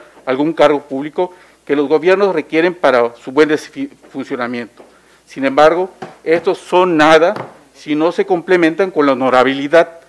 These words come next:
de quien lo desempeña. Por tal razón, los gobiernos en sus tres niveles están haciendo grandes esfuerzos para combatir la corrupción,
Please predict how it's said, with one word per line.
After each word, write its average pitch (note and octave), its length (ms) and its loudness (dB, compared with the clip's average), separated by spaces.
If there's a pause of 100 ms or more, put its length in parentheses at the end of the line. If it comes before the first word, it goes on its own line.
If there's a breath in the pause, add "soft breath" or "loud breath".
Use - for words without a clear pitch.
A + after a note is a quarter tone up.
(320 soft breath)
de C#3 100 -4
quien B2+ 140 -10
lo A#2 100 -4
desempeña. A2+ 600 -8 (560 soft breath)
Por C3+ 140 -8
tal E3 160 2
razón, F3+ 440 2
los D#3 140 -4
gobiernos E3 420 2
en D3+ 80 -2
sus D3 180 -12
tres F#3 160 4
niveles F3+ 560 0 (300 soft breath)
están F3+ 300 0
haciendo G3 520 2
grandes F3 340 2
esfuerzos E3 440 0
para D3 160 -2
combatir C#3 400 -6
la D#3 80 0
corrupción, B2 560 -4